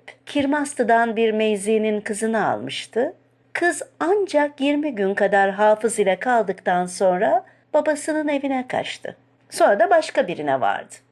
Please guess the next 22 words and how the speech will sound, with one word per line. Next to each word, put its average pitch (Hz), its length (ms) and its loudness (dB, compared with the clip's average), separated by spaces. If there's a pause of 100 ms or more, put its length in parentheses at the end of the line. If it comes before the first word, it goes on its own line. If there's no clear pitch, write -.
Bu 262 120 6
Hafız 285 480 2
da 277 100 0
bir 285 100 -2
daha 269 240 2
evlenmek 254 600 2
istemedi. - 580 -6 (320)
Şimdi 302 340 0
karakolda 294 580 2
yatıp 175 380 -2
kalkıyor, 175 600 2
bir 285 100 0
odası 277 440 0
bile 269 220 0
yok. 208 380 -4 (320)
Hafız'ın 262 640 4
getirdiği 202 600 0
delikanlı 233 840 -2 (320)
iyi 330 300 0
yüzlü 147 380 -8
bir 135 240 -8
genç. - 540 -6